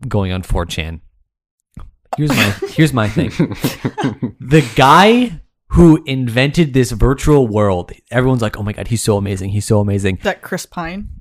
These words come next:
Speaker 2: Or
Speaker 1: Uh,
Speaker 3: Miles doesn't know actors.
Speaker 1: yeah,
Speaker 3: You can't
Speaker 1: I don't
Speaker 3: say
Speaker 1: know
Speaker 3: that.
Speaker 1: who the hell
Speaker 2: Sorry.
Speaker 1: Chris Pine
Speaker 3: He's
Speaker 1: is.
Speaker 3: in Star Trek.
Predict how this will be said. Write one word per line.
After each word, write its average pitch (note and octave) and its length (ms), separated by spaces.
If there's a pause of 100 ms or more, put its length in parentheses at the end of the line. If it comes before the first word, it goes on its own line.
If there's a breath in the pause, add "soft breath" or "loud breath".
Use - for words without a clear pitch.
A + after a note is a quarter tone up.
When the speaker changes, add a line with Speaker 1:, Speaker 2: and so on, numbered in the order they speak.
(420)
Speaker 2:
Or D3+ 380
Speaker 1:
Uh, A#2+ 720
Speaker 3:
Miles A2 380
doesn't A2 240
know G#2 140
actors. G2 240
Speaker 1:
yeah, G#2 260
Speaker 3:
You G2 80
can't A2+ 160
Speaker 1:
I A#2 60
don't A#2 60
Speaker 3:
say A#2 100
Speaker 1:
know A#2 140
Speaker 3:
that. A2+ 60
Speaker 1:
who G#2+ 100
the G#2 120
hell G#2 180
Speaker 2:
Sorry. A2 140
Speaker 1:
Chris G2 180
Pine G2+ 300
Speaker 3:
He's F2 160
Speaker 1:
is. - 60
Speaker 3:
in C3 80
Star A#2 320
Trek. - 440